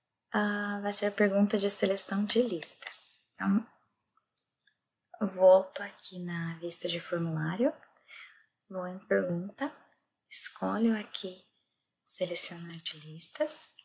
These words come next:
e digito aqui minha pergunta, pedindo, ah, para escolher a resposta correta em cada lista suspensa.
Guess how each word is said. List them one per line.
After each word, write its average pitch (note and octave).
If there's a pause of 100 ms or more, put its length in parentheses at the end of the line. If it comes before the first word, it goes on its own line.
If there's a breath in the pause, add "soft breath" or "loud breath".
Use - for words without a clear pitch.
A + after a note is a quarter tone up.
(800)
e C4
digito A3+
aqui G#3
minha G#3
pergunta, D#3+ (540 soft breath)
pedindo, F#3
ah, F#3+
para F#3+
escolher F#3+
a F3+
resposta F#3+
correta G#3 (100)
em A3
cada F#3+
lista G3
suspensa. -